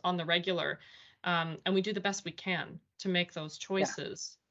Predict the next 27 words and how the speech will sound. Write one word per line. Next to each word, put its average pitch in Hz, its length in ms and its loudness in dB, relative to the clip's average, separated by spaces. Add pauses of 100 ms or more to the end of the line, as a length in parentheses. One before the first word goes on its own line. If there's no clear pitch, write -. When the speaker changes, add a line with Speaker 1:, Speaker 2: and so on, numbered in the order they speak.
(140)
Speaker 1:
just 220 160 -4
even 190 180 0
having 190 440 4
the 247 80 0
conversation 254 920 2
is 196 180 0
really 175 240 0
important, 170 560 -4
right? 180 280 4
It, 165 300 -2
just - 240 -4
being 180 220 2
curious 165 520 0
about 165 480 0
why 170 440 4
do 185 140 0
we 170 140 -6
feel 151 260 -4
this - 220 -8
way? - 280 0
Why 185 180 8
have 190 240 0
we 175 100 -2
made - 300 -4
this 151 180 -4
decision? 165 580 -6 (520)
Um, 180 440 6